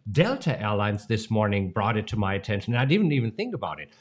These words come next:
So with the Omicron variant, we know that it is super highly contagious. So we know that people are getting this. Uh, we know that, uh, if you look at, uh, the, the covid cases, <clears throat> so if we just, uh, look here very quickly, uh, nationwide, not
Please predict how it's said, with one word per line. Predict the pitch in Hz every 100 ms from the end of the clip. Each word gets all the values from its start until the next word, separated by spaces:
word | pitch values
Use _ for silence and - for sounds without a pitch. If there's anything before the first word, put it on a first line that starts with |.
| _
So | - 165
with | 262
the | 247
Omicron | 156 233 208 - 110
variant, | 104 101 107 127
we | 127
know | 147 170 226
that | 185 165
it | 139
is | 135 127 - -
super | 214 220 202
highly | 160 117 113 123
contagious. | 123 135 131 151 135 90 -
So | 135
we | 123
know | 113 135 233 247
that | 120 -
people | - 143 139 147 147 -
are | 127 127
getting | 113 127 110 87
this. | 73 - - - -
Uh, | 117 123
we | 123
know | 120 190 233
that, | 113 104
uh, | 107
if | 110 110
you | 107
look | 135 131
at, | 104 107
uh, | 104
the, | 98 101 92 - _ _
the | 110
covid | - 170 202 120 -
cases, | 92 90 - 131 135 - - -
<clears throat> | 113 113 104 101 - _ _ _
so | - 110
if | 101 -
we | 95
just, | 110 110 -
uh, | 101 92
look | 92 101
here | - 104 104
very | 98 98
quickly, | 98 104 98 101 95 92
uh, | 98 90
nationwide, | 90 92 110 - 92 85 87 95
not | 92